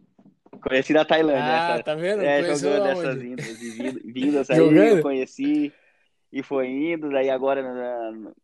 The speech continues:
Speaker 1: no Natal passado agora aqui, né, que eu, eu vim e me apresentei na pré-temporada, em novembro, fizemos uma pré-temporada, tudo, só que no Natal eu tinha acordado com eles, porque o Natal deles aqui eles não param, tem treino, né, tem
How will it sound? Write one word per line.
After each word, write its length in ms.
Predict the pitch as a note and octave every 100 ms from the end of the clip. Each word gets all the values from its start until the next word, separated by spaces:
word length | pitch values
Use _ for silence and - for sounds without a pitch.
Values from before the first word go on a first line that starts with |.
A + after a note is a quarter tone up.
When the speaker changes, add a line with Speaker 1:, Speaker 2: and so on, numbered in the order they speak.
| _
Speaker 1:
no 760 | G#2+ B2 A#2+ A#2 A2+ A2 G#2+
Natal 400 | G#2+ B2 - C3+
passado 420 | C3+ B2 - B2 A#2
agora 280 | A2+ A#2
aqui, 180 | A2 -
né, 140 | C3+ C3
que 100 | B2
eu, 100 | G#2
eu 120 | A#2+
vim 160 | B2 C3
e 40 |
me 80 | B2+
apresentei 420 | A#2 A#2+ A#2+ B2
na 100 | A2+
pré-temporada, 840 | A#2+ A#2 A#2+ A2+ A2 G#2+ C#3 E3+ - _ _ _ _ -
em 160 | A2+
novembro, 560 | A#2+ A2+ A2+ C#3+ F#3 D#3+
fizemos 240 | - A#2+ A#2+
uma 60 | A2+
pré-temporada, 640 | A#2 B2+ A#2+ A#2 B2 C3+
tudo, 180 | D#3+ D#3
só 100 | C#3+
que 100 | C#3+
no 80 | C#3
Natal 600 | C3 B2 C3 C#3+ D3+ D3
eu 40 |
tinha 160 | - D3+
acordado 460 | - D3 C3+ D3
com 100 | - C#3+
eles, 140 | A#2
porque 160 | _ C3+
o 60 |
Natal 320 | C#3 - C#3+
deles 220 | C3+ C#3 C3+
aqui 160 | C#3+
eles 80 | C#3
não 120 | D3+
param, 260 | - C3 A2
tem 180 | A#2 A#2
treino, 340 | C3 C#3+ D3
né, 120 | A#2+
tem 380 | A#2+ A2+ A2 F#2+